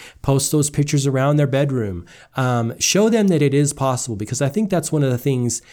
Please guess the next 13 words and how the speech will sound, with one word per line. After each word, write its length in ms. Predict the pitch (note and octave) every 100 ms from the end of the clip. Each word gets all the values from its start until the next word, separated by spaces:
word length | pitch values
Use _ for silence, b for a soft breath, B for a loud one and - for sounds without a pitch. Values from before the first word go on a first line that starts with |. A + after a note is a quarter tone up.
| B -
that 260 | C3 C3 - _
we 380 | D3+ C3+ C3 B2+
human 320 | A2+ D3 B2+
beings 360 | C3 B2 A#2+ -
think, 220 | F#3+ D3+
is 120 | A#2
we 100 | B2+
all 220 | D3+ G3
think 260 | E3+ D#3+ D3
that 100 | C#3+
we're 180 | B2+ B2+
on 280 | D3 D#3+
an, 120 | D3